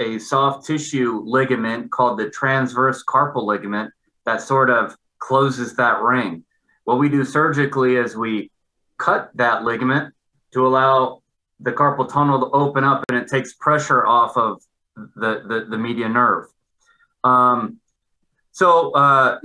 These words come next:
most of these cases, um, are done under local anesthesia. Um, so it's kinda nice. You don't have to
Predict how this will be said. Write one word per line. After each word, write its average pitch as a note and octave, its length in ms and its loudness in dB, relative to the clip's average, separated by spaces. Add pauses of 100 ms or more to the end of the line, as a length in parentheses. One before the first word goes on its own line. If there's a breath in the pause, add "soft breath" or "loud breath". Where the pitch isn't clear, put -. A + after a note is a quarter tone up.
(240)
most F3 640 2
of D3+ 220 0
these C#3+ 220 0
cases, D#3 920 -4
um, A2+ 500 0 (160)
are B2 200 2
done C3+ 300 4
under C3 360 2
local B2+ 340 2
anesthesia. C3+ 720 -2 (140)
Um, A2 420 0 (140)
so - 180 0
it's A#2+ 120 -4
kinda C3 240 0
nice. B2 340 -4
You A2 100 -6
don't A#2+ 280 0
have A2+ 440 -2
to A2 340 -2